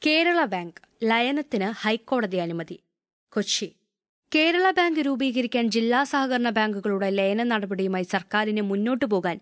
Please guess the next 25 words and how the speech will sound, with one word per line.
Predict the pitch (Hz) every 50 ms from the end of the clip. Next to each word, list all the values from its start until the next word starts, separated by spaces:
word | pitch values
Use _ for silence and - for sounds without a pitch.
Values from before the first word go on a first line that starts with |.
| _ _ -
ഹൈക്കോടതി | - 202 214 220 - - 240 196 175 160 185 220 - -
അനുമതി | 196 196 208 226 240 208 214 175
നൽകി. | 160 160 160 - 165 - - _ _ _ _ _
കേരള | - 247 240 262 277 285 302
ബാങ്ക് | 294 269 285 285 285 294 269
രൂപീകരണത്തിന് | 233 254 247 214 262 247 - 247 220 214 202 190 - 202 214 220
റിസർവ് | 196 208 208 - - 262 269 226
ബാങ്കിന്റെ | 254 240 233 208 226 208 220
അനുമതി | 202 190 196 196 196 190 208
ലഭിച്ച | 202 190 180 190 - 196
സാഹചര്യത്തിൽ | 185 - 196 185 175 190 - 185 165 170 - 185 190 240 - _ _ _
ഇക്കാര്യം | - 226 220 - 226 220 214 214 214
ചൂണ്ടിക്കാട്ടി | - - 269 262 262 254 285 - - 214 - - - -
സർക്കാർ | - - 208 196 - - 233 233 247
നൽകിയ | 247 240 233 226 196 220 208
അപേക്ഷയിലാണ് | 190 175 214 214 214 - - 262 269 262 220 175 165 - - _ _
സിംഗിൾ | - - - 277 269 269 302 330 320
ബെഞ്ചിന്റെ | 233 247 220 202 - 190 190 185
ഉത്തരവ്. | 180 175 - - 165 165 156 165 - - _ _ _ _
കേരള | - 254 247 254 262 277 294
ബാങ്കിന്റെ | 269 302 294 302 294 277 302 269 294 294
രൂപീകരണത്തെ | 240 269 247 226 262 269 262 277 254 254 254 - 262 254 240
ചോദ്യം | - - 240 220 240 220 269 262
ചെയ്ത് | 247 - 233 202 180 185 180
തൊടുപുഴ | - 214 202 202 214 214 254 240